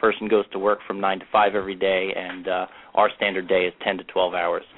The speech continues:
Um, but at the same time, I mean, you know, we get to choose the people that we're working with, and, uh, and again, the passion for what we do, uh, doesn't make it feel like a twelve or thirteen hour day.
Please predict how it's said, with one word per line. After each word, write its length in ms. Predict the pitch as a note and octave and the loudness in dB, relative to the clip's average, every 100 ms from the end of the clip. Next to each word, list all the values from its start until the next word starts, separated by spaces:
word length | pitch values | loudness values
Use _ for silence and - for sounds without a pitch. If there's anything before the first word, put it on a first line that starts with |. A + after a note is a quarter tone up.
| - - - | -20 -20 -8
Um, 380 | - F#2+ F2 F2+ - | 2 4 4 0 2
but 240 | G#2+ - | 2 2
at 120 | G2+ | -4
the 60 | F#2+ - | -6 -4
same 180 | G2+ F#2 | -4 0
time, 360 | A#2 G#2 G2+ | 0 0 -2
I 40 | F#2 | -6
mean, 280 | F#2 F#2+ - | -8 -12 -8
you 100 | G#2 | -4
know, 100 | F#2 | -2
we 140 | F#2+ | -2
get 160 | F2+ - - | -2 -4 -2
to 160 | F#2+ F#2 - - - - | -2 -2 -6 -20 -8 2
choose 200 | B2+ A2 | 2 2
the 80 | - | 0
people 280 | A#2 A2 G2+ | -2 2 2
that 140 | F2+ | 4
we're 100 | F#2+ | 2
working 440 | G#2 A#2+ - G#2+ | 2 2 0 -4
with, 180 | G#2 G2+ - - - | 0 0 -2 -16 -6
and, 360 | F#2 F2+ F2+ | -6 -6 -4
uh, 220 | F#2 F#2 - | -2 -2 -2
and 240 | F#2 F2+ - G2+ | -6 -10 -8 -4
again, 320 | G2 G2 F2+ | 0 0 0
the 60 | |
passion 500 | - - G#2 - G2+ - | -8 0 0 0 -4 -2
for 80 | G2+ | 0
what 180 | F#2 | 2
we 140 | F#2+ F2+ | 0 -10
do, 440 | F2+ A#2 G2+ F#2 - - - | 0 2 4 0 -8 -20 -6
uh, 180 | F#2+ F2+ | 2 4
doesn't 320 | F2+ G#2 F#2+ F#2 | 4 2 0 -4
make 140 | F2+ | -6
it 80 | - - | -10 -4
feel 200 | G#2+ F#2 | 0 0
like 140 | F2+ | 0
a 40 | E2 | -4
twelve 260 | - F#2+ | -2 -2
or 80 | F2+ - | -2 -4
thirteen 380 | F#2 - F#2 F2+ | -6 -6 -10 -6
hour 240 | F#2+ F2 F2+ | -4 -4 -4
day. 300 | G2 F2+ | 0 0